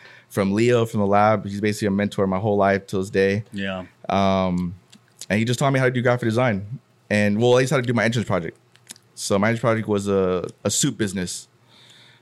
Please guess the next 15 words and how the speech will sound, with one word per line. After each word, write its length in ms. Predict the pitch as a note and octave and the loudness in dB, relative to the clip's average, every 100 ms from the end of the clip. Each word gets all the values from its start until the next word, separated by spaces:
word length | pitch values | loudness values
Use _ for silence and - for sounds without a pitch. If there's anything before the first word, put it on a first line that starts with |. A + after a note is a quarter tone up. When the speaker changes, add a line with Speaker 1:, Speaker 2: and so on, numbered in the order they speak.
| _ | _
Speaker 1:
Random. 360 | F2+ G#2 G2 F2 | 0 2 2 0
Speaker 2:
Suit? 500 | F2+ - D3+ G#3+ D3+ | 0 4 6 4 2
Speaker 1:
Yeah, 240 | G#2+ G#2 | 0 2
suit 180 | G2 A2+ | 2 0
business. 300 | G#2 F#2 F#2 | 0 -2 -2
Speaker 2:
Like 160 | G#2+ F#2+ | -4 -4
tie? 280 | - B2+ D3+ | 0 4 4
Speaker 1:
Like, 180 | F#3 F3+ | 2 0
yeah, 140 | A2 | 0
tie 160 | G2+ A#2+ | 2 0
and 120 | A2 | -2
suit, 200 | G#2+ A#2 | -2 -2
yeah. 160 | G#2+ F#2+ | 0 0
Speaker 2:
Oh, 200 | G#2+ G2+ | -2 -6
okay. 260 | - G2 G#2 | -10 -14 -14